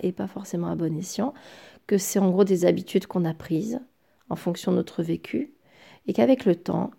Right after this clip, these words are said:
il y a aussi cette capacité, comme on est rentré dans des cercles vicieux, de sortir de ces cercles vicieux pour entrer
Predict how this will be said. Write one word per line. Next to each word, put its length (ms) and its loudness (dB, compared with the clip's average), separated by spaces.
il 120 0
y 40 4
a 120 0
aussi 500 2
cette 220 -2
capacité, 520 -2
comme 200 2
on 80 2
est 80 2
rentré 380 2
dans 160 0
des 120 -2
cercles 380 -4
vicieux, 420 -4
de 340 6
sortir 880 0
de 80 -2
ces 160 -6
cercles 380 -6
vicieux 540 -6
pour 360 2
entrer 800 0